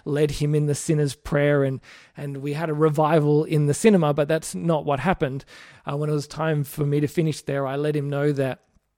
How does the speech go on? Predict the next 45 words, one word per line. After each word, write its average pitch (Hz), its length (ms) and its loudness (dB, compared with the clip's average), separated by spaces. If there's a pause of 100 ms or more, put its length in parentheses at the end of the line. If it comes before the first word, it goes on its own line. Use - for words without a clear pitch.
(400)
I 143 80 -6
was 131 120 -6
gonna 147 180 -4
be 143 80 -4
finishing 147 460 -4
up 135 140 -6
at, 139 100 -10 (120)
in 147 180 -6
two 165 200 0
weeks, 208 280 2
and 165 80 -4
he 151 40 -6
said 170 240 -2
that 156 80 -2
I 143 100 -2
could 147 160 -8
finish 143 300 -4
up 131 160 -6
at 139 80 -6
the 131 80 -4
end 139 120 -6
of 135 80 -8
my 127 140 -8
shift, 127 320 -8
and 120 120 -8
I 120 100 -10
left, 120 340 -10
and 113 140 -10
that 113 160 -16
was 117 140 -12
that. 117 300 -14 (800)
But, 175 260 4
uh, 165 240 2 (540)
we 196 300 2
live 190 600 2
as 165 400 -4 (180)
Christians 151 760 -6
knowing 185 440 4
that 175 200 0
people 190 360 0
see 180 320 -2
us 175 260 -6
living 147 320 -4
as 127 120 -12
Christians, - 720 -20